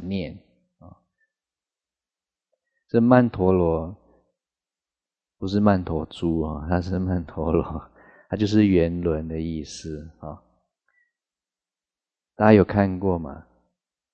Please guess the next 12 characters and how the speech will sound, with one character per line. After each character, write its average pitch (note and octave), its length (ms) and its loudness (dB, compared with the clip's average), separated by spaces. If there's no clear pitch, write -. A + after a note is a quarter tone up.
若， A2 240 2
若 A#2 280 6
有， G2 580 0
有 F2 320 0
到 G#2+ 340 2
那 G2+ 120 -2
个 G2+ 60 0
南 F#2+ 260 0
传 F2 280 -4
国 E2 200 -6
家， G2 200 -4
他 A2+ 160 4